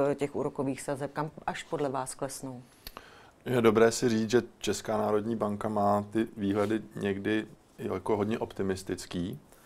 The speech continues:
Speaker 2: Ta realita může samozřejmě být někde jako jinde. Na druhou stranu já nejsem makroekonom, abych jako dokázal přesně jako vyhodnotit tu, tu strategii. Vím, že jako výhledy České národní banky směřují k tomu, že by ta inflace měla se opravdu jako dostat někam jako k rozmezí dvou,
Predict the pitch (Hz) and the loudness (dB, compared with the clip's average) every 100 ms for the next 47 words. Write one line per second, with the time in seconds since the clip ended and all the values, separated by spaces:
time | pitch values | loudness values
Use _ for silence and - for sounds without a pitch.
0 | - - 90 92 98 95 90 90 87 95 | -20 -4 0 0 0 2 4 2 2 2
1 | 95 98 95 92 - 92 90 95 98 95 | 2 2 -4 -4 -4 -4 -2 -2 -2 -2
2 | 92 92 92 110 98 87 80 85 - - | 0 0 0 0 -2 2 2 0 -6 -20
3 | - - - 80 85 113 92 95 95 95 | -20 -20 -14 0 2 2 -2 0 2 2
4 | 90 - 95 98 90 87 85 - - - | 0 -4 -4 -4 -6 -6 -4 -4 -4 -2
5 | 92 90 95 98 - 85 87 - - 90 | 0 2 0 -4 -10 -10 -8 -8 -6 -2
6 | 87 - 87 90 92 - - 82 - 98 | -2 -2 -2 0 -2 -2 -10 -10 -8 -4
7 | 85 92 90 92 - - 101 - 98 - | -2 -2 -4 -2 -4 -4 -6 -6 -8 -6
8 | - 92 87 82 80 - - - - - | -4 -2 0 0 0 -4 -16 -20 -20 -20
9 | - 87 90 95 92 101 92 92 95 95 | -2 0 0 0 0 0 0 0 0 -2
10 | - 95 90 90 90 92 90 87 98 98 | -6 -2 0 0 -2 -2 -4 -4 -8 -6
11 | 90 95 92 95 90 90 90 98 98 90 | -2 -2 -2 -6 -4 -4 -4 -4 -6 -6
12 | - - 92 90 90 90 101 90 95 92 | -8 -8 -6 -4 -4 -4 -4 -4 -4 -2
13 | 90 87 92 87 - 98 92 90 90 87 | -2 -2 -4 -4 -4 -6 -6 -6 -6 -6
14 | 82 92 92 90 85 87 87 90 90 92 | -6 -6 -6 -6 -6 -6 -6 -6 -6 -6
15 | 90 87 87 90 92 92 | -6 -2 0 0 -2 -2